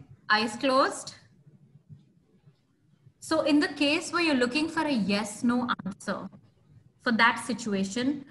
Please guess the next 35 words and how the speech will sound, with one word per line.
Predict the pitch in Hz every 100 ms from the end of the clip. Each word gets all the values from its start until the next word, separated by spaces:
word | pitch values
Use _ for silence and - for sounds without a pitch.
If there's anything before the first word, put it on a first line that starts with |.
| - - -
I | 247
want | 247 254 262 - _ _ -
you | 320 311
to | 285 -
ask | 226 220 -
yourself | 277 - 233 202
this | 220 -
question. | 220 185 - - 208 302 - - - _ _ _ _ -
Is | 349 339 269 - - -
this | 196 208 208 -
particular | 220 202 208 240
situation, | 240 208 202 196 254 240
describe | 196 - - 233 233
the | 247
situation | 214 190 202 202 262 262 -
in | 262 262
my | 262
highest | 240 208 196 220 - -
interest? | 208 196 196 175 - 214
Yes, | 247 254 -
no, | 247
first | 247 247 247
feelings, | - 247 254
first | - 254 254
thoughts, | 269 247 -
whatever | 240 254 269
comes | 247 226
to | 233
you, | 233
you | 247 254
don't | 262
have | 262
to | 262
share | - 202 190
it. | 254